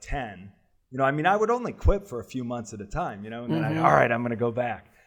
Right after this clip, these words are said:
Speaker 1: And then I went back and I was wearing a gi, and I must have grown a little, and I probably got a little pudgy. And my gi didn't really fit, and, and my belt didn't really tie properly. And,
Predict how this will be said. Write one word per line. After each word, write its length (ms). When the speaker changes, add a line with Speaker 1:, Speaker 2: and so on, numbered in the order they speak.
Speaker 1:
And 120
then 100
I 100
went 240
back 300
and 80
I 60
was 120
wearing 300
a 60
gi, 520
and 80
I 60
must 280
have 120
grown 320
a 20
little, 300
and 80
I 80
probably 280
got 160
a 40
little 240
pudgy. 480
And 260
my 160
gi 340
didn't 240
really 240
fit, 540
and, 280
and 100
my 140
belt 300
didn't 260
really 400
tie 300
properly. 760
And, 400